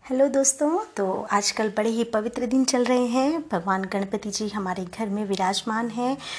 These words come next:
और अपने भक्तों पर अपनी कृपा बरसा रहे हैं। पहले कभी बहुत पुराने समय में कई बार गणपति का नाम विघ्नकर्ता से भी जोड़ा गया था। देखिए, जो विघ्नों को उत्पन्न करने वाला हो।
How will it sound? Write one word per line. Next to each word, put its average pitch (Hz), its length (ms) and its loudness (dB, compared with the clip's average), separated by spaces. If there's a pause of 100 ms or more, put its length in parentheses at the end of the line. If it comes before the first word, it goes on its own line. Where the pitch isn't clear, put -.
(180)
और 214 60 2
अपने 220 320 0 (340)
भक्तों 240 300 0
पर 208 200 -2
अपनी 196 240 -4
कृपा 202 380 -4
बरसा 180 340 -4
रहे 190 180 -10
हैं। 190 220 -8 (1000)
पहले 285 320 0
कभी 247 580 -2
बहुत 285 420 0
पुराने 233 380 2
समय 202 320 -2
में 208 180 -4 (100)
कई 269 240 2
बार 190 360 2
गणपति 202 420 0
का 226 180 0
नाम 202 240 -2
विघ्नकर्ता 220 1080 -2
से 196 240 -2
भी 185 180 -4
जोड़ा 165 340 -4
गया 165 180 -8
था। 170 120 -8
देखिए, 233 280 -2
जो 233 160 -2
विघ्नों 202 480 -2
को 294 320 -2 (360)
उत्पन्न 233 400 2
करने 170 340 -4
वाला 156 260 -8
हो। 185 240 -14